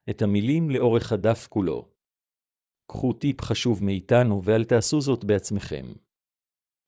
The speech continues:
אנשים אולי אמרו לכם לא פעם שאתם יצירתיים ושיש לכם לשון חדה,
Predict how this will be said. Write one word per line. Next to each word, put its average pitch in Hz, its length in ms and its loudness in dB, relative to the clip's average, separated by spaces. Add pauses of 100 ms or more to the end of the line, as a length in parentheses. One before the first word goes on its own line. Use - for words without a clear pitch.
אנשים 139 440 0
אולי 104 280 2
אמרו 107 220 0
לכם 113 400 0
לא 127 260 2
פעם 131 240 2
שאתם 113 380 0
יצירתיים 110 640 -2
ושיש 110 420 0
לכם 113 300 -2
לשון 123 320 0
חדה, 87 380 -2